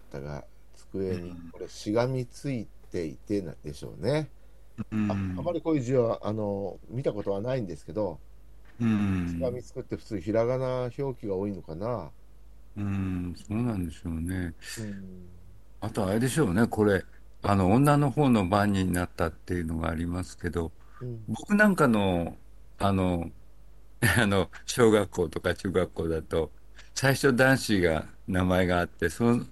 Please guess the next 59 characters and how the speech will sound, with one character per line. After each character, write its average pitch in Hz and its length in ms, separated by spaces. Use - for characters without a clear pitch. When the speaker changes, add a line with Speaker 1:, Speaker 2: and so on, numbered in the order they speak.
Speaker 2:
後 110 280
に 82 160
女 87 160
性 107 220
の 101 120
名 90 140
前 87 220
が 82 200
あ 98 80
っ - 40
た 85 160
ん 65 80
で 65 60
す - 140
よ 69 100
ね。 80 240
Speaker 1:
う 120 60
ん。 - 20
う 120 40
ん、 - 20
う 107 40
ん、 104 40
う 104 360
ん、 104 200
う 180 40
ん。 120 120
Speaker 2:
い-、 - 60
今 196 200
は 156 80
そ 165 180
う 160 40
じ 131 80
ゃ 101 60
な 117 240
い 90 320
み 90 120
た 80 180
い 64 60
で 62 80
す - 180
ね。 104 200
Speaker 1:
ま 131 100
あ、 101 40
ジ 95 80
ェ 107 80
ン 113 40
ダ 127 140
ー 110 40
フ 123 60
リ 135 100
ー - 40
の 110 100
時 95 100
代 101 160
で 98 120
す - 80
か 87 120
ら 78 80
ね。 160 220